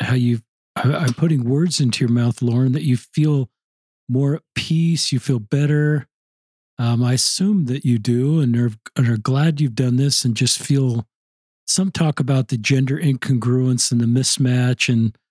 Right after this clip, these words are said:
some have compared this to being car sick. And so do you feel, just talk about kind of pre doing all this and where you are now and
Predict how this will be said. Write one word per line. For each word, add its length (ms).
some 220
have 100
compared 380
this 180
to 80
being 200
car 380
sick. 520
And 240
so 140
do 100
you 60
feel, 480
just 380
talk 400
about 400
kind 200
of 160
pre 640
doing 340
all 160
this 320
and 160
where 160
you 140
are 120
now 340
and 220